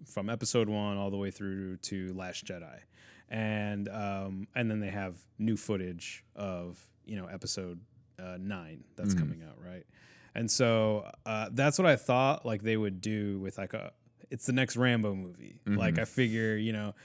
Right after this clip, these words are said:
Speaker 1: and if you have watched all of 'em, you know that Rambo's back on U S territory now.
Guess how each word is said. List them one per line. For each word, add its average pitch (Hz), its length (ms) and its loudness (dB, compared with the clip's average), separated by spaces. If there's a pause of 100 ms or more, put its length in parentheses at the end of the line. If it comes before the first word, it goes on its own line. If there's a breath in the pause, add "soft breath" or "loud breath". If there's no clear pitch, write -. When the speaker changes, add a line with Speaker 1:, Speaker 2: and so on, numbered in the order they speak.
(120)
Speaker 1:
and 131 80 2
if 117 100 0
you 123 380 4
have 131 180 4
watched 185 340 6
all 190 200 10
of 143 120 10
'em, 127 80 6
you 127 120 6
know 127 160 6
that 110 180 4
Rambo's 117 400 4
back 104 300 0
on 101 300 0
U 110 140 2
S 101 140 -2
territory 98 540 -2
now. 82 140 -12